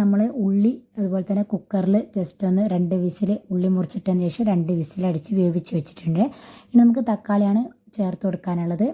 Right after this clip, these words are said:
അപ്പോൾ ഉള്ളി അത്യാവശ്യം നന്നായിട്ട് വെന്തതിന് ശേഷമാണ് നമ്മൾ തക്കാളി ചേർത്ത് കൊടുക്കുന്നത്. അപ്പോൾ വിസിലൊക്കെ പോയതിന് ശേഷം തുറന്ന് നോക്കുക. തക്കാളി, ഉള്ളിയൊക്കെ നന്നായിട്ട് വാടി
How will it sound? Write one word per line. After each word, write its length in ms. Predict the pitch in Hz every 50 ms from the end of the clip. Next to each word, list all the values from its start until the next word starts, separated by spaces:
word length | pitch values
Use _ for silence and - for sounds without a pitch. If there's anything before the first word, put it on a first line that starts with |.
| - _ _ -
അപ്പോൾ 160 | 196 185 220 196
ഉള്ളി 200 | 190 196 208 226 240 - - -
അത്യാവശ്യം 360 | 175 - 202 190 - 226 220 196
നന്നായിട്ട് 480 | 185 180 185 190 196 190 180 175 - 226 240 220
വെന്തതിന് 340 | 190 180 170 180 185 190 147 180
ശേഷമാണ് 340 | 175 - - 185 180 196 202
നമ്മൾ 160 | 180 175 190 190 -
തക്കാളി 340 | 190 - - - 185 185 185 -
ചേർത്ത് 260 | - 185 170 170 - 185
കൊടുക്കുന്നത്. 440 | 170 156 151 - 170 170 170 160 233 311 - - - - - - - -
അപ്പോൾ 240 | - - 233 233 240 - 254 214
വിസിലൊക്കെ 440 | 208 - - 208 208 208 208 226 196 190
പോയതിന് 260 | 190 196 196 208 208 196
ശേഷം 180 | 160 208 247 233 214
തുറന്ന് 300 | 202 185 180 180 190 196 190
നോക്കുക. 300 | 185 170 - - 214 226 254 - - -
തക്കാളി, 360 | 196 - _ - 190 185 185 190 - 202 185
ഉള്ളിയൊക്കെ 400 | 185 190 196 196 196 196 202 196 196
നന്നായിട്ട് 600 | 175 180 180 185 190 185 175 170 - - 214 262 311 - - _ _ - - - _ -
വാടി 300 | 214 208 196 190 180 196